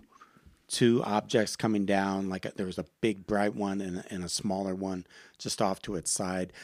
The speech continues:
But it wasn't taking any kind of a erratic, um, you know, it wasn't, like, trying to level off or, or take, go in any, uh,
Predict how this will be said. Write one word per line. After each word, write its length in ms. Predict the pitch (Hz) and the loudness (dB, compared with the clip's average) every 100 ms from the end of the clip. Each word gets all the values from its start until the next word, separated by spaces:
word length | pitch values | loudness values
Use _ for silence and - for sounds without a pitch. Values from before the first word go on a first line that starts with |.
| - - | -18 0
But 140 | 123 135 | 2 2
it 160 | 156 | 2
wasn't 340 | 135 135 135 127 | 2 4 4 2
taking 320 | 127 127 120 | 0 2 2
any 180 | 120 113 | 0 0
kind 280 | - 117 | 0 0
of 80 | 104 | 2
a 180 | 107 - _ - | 2 0 _ -2
erratic, 720 | 110 101 104 104 104 - - _ _ _ - | 0 4 4 4 0 -4 -20 _ _ _ -12
um, 360 | - 95 90 87 _ _ _ _ _ _ - | -8 -6 -8 -12 _ _ _ _ _ _ -6
you 100 | 107 | -2
know, 140 | 95 | -2
it 60 | 90 | 0
wasn't, 260 | 98 101 | -2 -2
like, 260 | 95 92 - _ _ _ _ _ - | -6 -6 -10 _ _ _ _ _ -12
trying 260 | - 110 98 | 0 2 4
to 60 | |
level 400 | 95 104 107 104 | 4 4 6 6
off 480 | 104 104 104 101 - | 8 8 8 6 0
or, 560 | - 87 87 87 87 87 | -6 -2 -2 -2 -4 -4
or 240 | - 90 | -4 -6
take, 320 | - 117 - | -4 -4 -2
go 240 | - 98 98 | 2 2 2
in 120 | 95 | 0
any, 420 | 101 101 95 85 - - - _ - | 0 0 0 -4 -12 -20 -20 _ -10
uh, 300 | 95 95 98 | -8 -6 -8